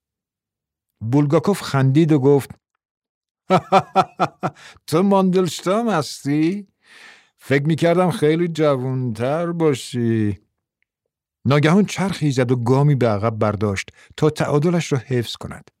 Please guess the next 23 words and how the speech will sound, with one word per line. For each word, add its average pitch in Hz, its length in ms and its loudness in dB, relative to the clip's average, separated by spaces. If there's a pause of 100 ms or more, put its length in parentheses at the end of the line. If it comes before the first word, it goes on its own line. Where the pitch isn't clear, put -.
(960)
پلیس 214 300 0
کوتاه‌تر 147 760 -2 (320)
نور 185 280 6
چراغ 147 420 0
قوه 123 280 0
را 135 100 0
به 127 120 -4
صورتش 123 540 -2
تاباند. - 560 -10 (140)
با 127 220 2
نور 151 280 6
تند 147 360 2
آن، 113 340 2 (440)
دنیا 151 520 4
از 143 140 0
نظر 143 300 4
بولگاکوف 123 640 -2
محو 123 460 0
شد. - 360 -14 (920)
شنید: 147 600 2 (560)
«حرکت 185 520 -2
نکن 202 260 0
همشهری!» 156 680 0